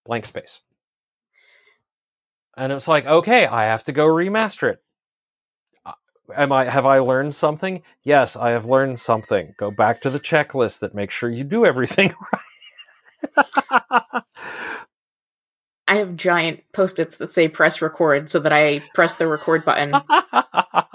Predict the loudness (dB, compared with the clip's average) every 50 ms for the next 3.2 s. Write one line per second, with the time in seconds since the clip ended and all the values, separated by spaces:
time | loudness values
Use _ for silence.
0 | -6 -6 _ _ _ _ _ _ _ _ _ _ _ _ _ _ _ _ _ -20
1 | -20 -20 -14 -4 0 2 2 2 0 -2 -6 -16 _ _ _ _ _ _ _ _
2 | _ _ _ _ _ _ -8 0 2 4 4 4 4 2 2 0 0 -4 -4 -2
3 | -4 -4 -4